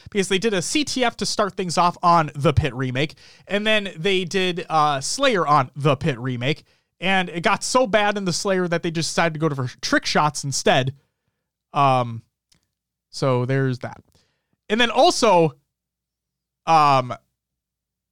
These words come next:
Serialism says, "Yo, the trash talking was a nostalgia trip." It, it was incredible. It was absolutely incredible. But I am gonna throw this statistic out there. And, uh, we all love, we all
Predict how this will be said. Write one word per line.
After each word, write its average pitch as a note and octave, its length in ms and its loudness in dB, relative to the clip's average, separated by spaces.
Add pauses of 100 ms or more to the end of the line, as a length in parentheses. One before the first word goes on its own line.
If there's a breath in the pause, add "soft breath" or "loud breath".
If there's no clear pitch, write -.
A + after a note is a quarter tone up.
(500)
Serialism G3+ 540 0
says, F3 200 -2
"Yo, F#3 120 0
the D#3+ 80 -4
trash E3+ 320 -2
talking F3+ 240 0
was E3 140 -6
a E3 40 -10
nostalgia C#3+ 440 -4
trip." G3 260 -4
It, G#3+ 220 0
it A#3 120 4
was G#3+ 220 0
incredible. C#3+ 560 -4
It E3 40 0
was D#3+ 180 0
absolutely F3+ 420 -2
incredible. C3 360 -2 (340 soft breath)
But C#4 320 0 (260)
I A3 120 0
am B3 180 4
gonna A#3+ 120 0
throw G3+ 200 0
this E3 140 0
statistic - 580 -6
out G#2+ 140 -16
there. - 180 -20 (960)
And, F3 260 2
uh, C#3 280 4 (500)
we A#3+ 200 4
all A#3 300 4
love, D3+ 560 0 (460)
we G#3+ 240 -4
all F3+ 400 0